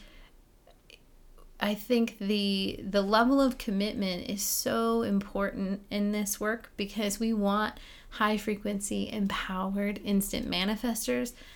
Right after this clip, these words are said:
helping to create the new paradigm on this earth. Nobody is going to create it for us. And we certainly can't expect to have the systems and the,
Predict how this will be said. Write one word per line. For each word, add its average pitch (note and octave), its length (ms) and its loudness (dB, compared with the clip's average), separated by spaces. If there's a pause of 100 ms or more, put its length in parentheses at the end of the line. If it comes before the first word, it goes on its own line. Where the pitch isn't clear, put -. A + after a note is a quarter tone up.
(100)
helping D4+ 360 4
to - 80 2
create F#3+ 560 -4
the F#3+ 80 -2
new F#3+ 160 0
paradigm F#3 760 -4
on F3+ 200 -4
this F3+ 240 -4
earth. - 200 -6 (280)
Nobody C#4+ 460 8
is B3 100 6
going G3+ 300 0
to F#3+ 60 -4
create F3+ 360 -2
it - 140 -2
for - 260 -2
us. - 380 -2
And A3+ 160 2
we A3+ 80 4
certainly B3 440 2
can't A#3+ 440 0
expect - 560 -2 (240)
to G#3+ 100 -2
have G3 160 2
the G3 60 2
systems G3 680 -2
and G3 280 -4 (260)
the, F3+ 420 -2